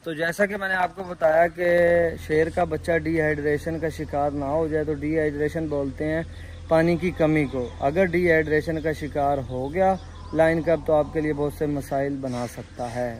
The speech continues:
आप बीमार हो सकता है, काफ़ी सारी medicine का खर्चा हो सकता है, line back पे जा सकता है, कमज़ोर हो। तो उसके लिए ये देखें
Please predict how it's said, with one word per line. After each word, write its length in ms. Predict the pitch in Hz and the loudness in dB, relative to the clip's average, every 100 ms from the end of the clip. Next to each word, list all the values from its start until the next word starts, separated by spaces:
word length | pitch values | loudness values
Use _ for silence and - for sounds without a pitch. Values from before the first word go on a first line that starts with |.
| - | -8
आप 180 | 127 135 | -2 -2
बीमार 480 | 139 143 135 131 143 | -2 -4 -2 0 -2
हो 120 | 143 127 | -2 -6
सकता 400 | 131 - 143 131 | -10 -10 -8 -6
है, 280 | 123 131 127 - - - - - - | -2 -2 -4 -10 -14 -14 -14 -10 -2
काफ़ी 240 | 139 147 | 0 0
सारी 200 | 139 147 | -2 0
medicine 460 | 143 139 135 156 147 | 2 0 -2 -2 -2
का 120 | 147 | -4
खर्चा 340 | 127 131 - | -4 -6 -4
हो 100 | 139 123 | -4 -4
सकता 400 | 127 - 135 127 | -8 -4 -4 -2
है, 240 | 131 135 | -2 -2
line 400 | 135 131 135 139 - - - - - 143 | -2 -2 -2 -4 -6 -16 -20 -20 -18 -12
back 300 | 143 147 151 - | 2 4 4 2
पे 120 | 160 | 0
जा 180 | 135 127 | 0 -2
सकता 380 | - 127 - 139 | -4 -10 -8 -6
है, 180 | 123 127 | -6 -6
कमज़ोर 420 | 131 127 135 143 | -6 -4 -2 -2
हो। 80 | 131 - - - - - | -4 -10 -16 -16 -16 -4
तो 80 | - | 2
उसके 240 | 151 - 175 | 2 6 10
लिए 160 | 180 | 12
ये 120 | 175 170 | 10 8
देखें 320 | 165 - | 6 6